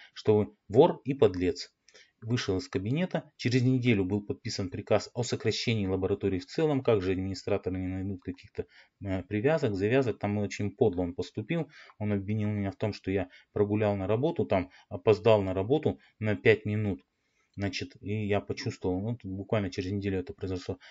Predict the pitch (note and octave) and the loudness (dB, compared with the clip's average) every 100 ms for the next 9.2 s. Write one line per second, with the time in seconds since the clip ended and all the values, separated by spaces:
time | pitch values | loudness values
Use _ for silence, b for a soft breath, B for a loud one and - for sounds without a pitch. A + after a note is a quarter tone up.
0 | B G2+ A#2 A2+ G#2+ G2+ G#2+ G#2 G2+ F3 | B 0 2 4 0 -2 0 0 0 -2
1 | F3 G2+ - _ _ G#2 G#2+ G#2+ C#3 C3+ | -2 -4 -6 _ _ -2 2 4 4 2
2 | E2+ _ _ G2 G2 F#2 A2 C3 G#2+ G#2+ | -4 _ _ -4 -2 0 -2 -2 -2 -4
3 | F#2 G#2 G2 F2 E2+ E2 - - F#2+ B2+ | 0 0 0 -4 -6 -6 -12 -8 -4 -4
4 | - F#2+ G2+ G#2+ - G2+ - E2 B B | -2 0 2 2 4 2 2 -10 B B
5 | B - G2+ B2 C3 A2 G#2 D3+ E3+ - | B -10 2 6 6 6 2 2 2 0
6 | A#2 - A#2 G#2 F#2+ F#2+ G#2 G2 F#2+ B | -2 0 2 4 2 0 -2 0 -2 B
7 | B - B2 - G#2+ A2 A2 G2+ A2 G#2+ | B -2 0 0 0 0 0 0 0 2
8 | G2 G2 G#2 G#2 F#2+ - G2 - B2+ D#3 | 0 0 0 0 -2 -2 -4 2 2 4
9 | C3 F#2 | 2 0